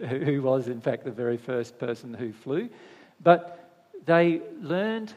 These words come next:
how to have controlled flight, right? So it's not just sort of jumping out of a window and hoping for the best. Um,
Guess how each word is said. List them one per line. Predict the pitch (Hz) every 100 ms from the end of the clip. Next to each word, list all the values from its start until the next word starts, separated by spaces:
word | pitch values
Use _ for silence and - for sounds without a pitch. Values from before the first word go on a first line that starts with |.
| -
how | 160 156 156
to | 156 156 160 -
have | - 139 139 - -
controlled | 131 - - 143 143 139 127 120 -
flight, | - 107 - - - _ _ _ _ _ _ _ _ _ _ _
right? | 131 113 - - _ _ _ _
So | 143 123
it's | 120 - -
not | 156 147
just | 139 117
sort | 139
of | 113 -
jumping | 143 131 127 127
out | 123
of | 117
a |
window | 120 135 123 117
and | 113
hoping | 139 165 139
for | -
the | 117
best. | 135 123 - - - - - - -
Um, | - 127 120 120